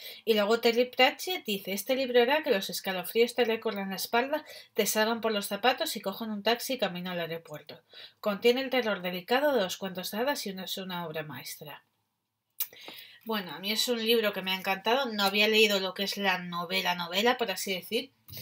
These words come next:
Pero dije yo, voy a animarme, ya que no había leído nunca novela gráfica, dije yo, pues me voy a animar con esta.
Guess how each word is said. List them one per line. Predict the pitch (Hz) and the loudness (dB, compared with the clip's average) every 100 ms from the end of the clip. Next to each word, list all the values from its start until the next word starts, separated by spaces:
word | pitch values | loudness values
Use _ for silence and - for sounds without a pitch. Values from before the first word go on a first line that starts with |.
| - - - | -14 -18 -6
Pero | - 208 | 0 2
dije | 202 202 | 0 0
yo, | 196 | 0
voy | 190 | 2
a | 196 | 0
animarme, | 214 202 196 214 202 202 196 185 | 0 -2 0 0 0 -2 -2 -2
ya | 190 196 | -2 0
que | 214 | 0
no | |
había | 214 214 | 4 4
leído | 214 214 214 | 4 4 2
nunca | 208 202 208 | -2 -2 -2
novela | 196 196 196 | 0 2 4
gráfica, | 190 214 233 294 - 311 | 4 4 2 -2 2 2
dije | 240 - 180 | 2 -2 -8
yo, | 175 | -8
pues | 165 170 | -8 -6
me | 170 | -2
voy | 170 | 0
a | 175 | 0
animar | 175 175 170 | 0 -4 -6
con | - 160 | -6 -10
esta. | 160 - 160 | -10 -10 -14